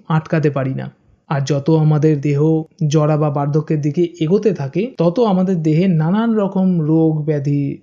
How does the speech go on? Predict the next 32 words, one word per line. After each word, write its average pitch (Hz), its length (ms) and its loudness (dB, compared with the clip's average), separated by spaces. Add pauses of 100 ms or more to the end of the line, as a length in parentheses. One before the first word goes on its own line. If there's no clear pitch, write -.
উপসর্গ 151 540 0
দেখতে 139 280 -2
পাওয়া 131 240 -2
যায়, 127 160 -4
নানান 190 360 0
রকম 196 260 2
সমস্যা 151 680 -2 (200)
বাড়তে 156 340 0
থাকে। 135 320 -8 (240)
তাও 151 280 0
আমরা 165 220 2
যদি 156 240 -2
হাজার 156 380 -2
চেষ্টাও 190 440 0
করি 156 260 0
নানান 165 380 0
রকম 160 360 0
ওষুধপত্র 156 720 -4
দিয়েও, 143 380 -2 (340)
কিন্তু 160 260 2
আমরা 147 280 2
সেই 156 240 -2
সমস্যা 147 500 -2
আটকাতে 151 400 0
পারি 135 220 -2
না 131 120 -4
এবং 151 380 0 (280)
শেষ 208 340 2
অবধি 170 480 -2 (300)
মৃত্যু 180 600 2
আমাদের 151 360 0 (180)
আসবেই। 139 500 -2